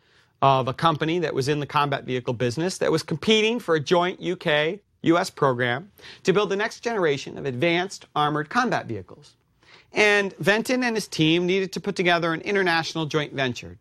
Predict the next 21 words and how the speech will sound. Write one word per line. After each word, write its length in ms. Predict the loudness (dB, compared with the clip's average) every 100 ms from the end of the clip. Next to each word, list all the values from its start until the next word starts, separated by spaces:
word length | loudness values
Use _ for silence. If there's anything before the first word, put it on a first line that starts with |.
| -12
to 80 | -8
compete 340 | -4 0 0
on 160 | -2 -4
it. 100 | -18 _ _ _ _ _ _ -20 -6 2
And 100 | 2
this 100 | 2
promised 440 | 2 2 2 -2
to 40 | -2
be 80 |
a 40 | 0
very 200 | 0 -2
challenging 520 | -2 -2 -2 -6 -8
decision. 380 | -8 -10 -12 -16 -20 _ _ _
Two 120 | 0
countries, 680 | 4 2 2 0 -2 -4 -14 _ _ _ _ _
two 140 | 0 2
defense 320 | 2 0 -2
departments, 720 | 0 0 0 -4 -8 -12 -18 _ _ _ _ _ _
multiple 500 | 4 4 4 -2 0
alliance 360 | 2 2 0 -4
partners, 680 | -4 -2 -2 -4 -8 -14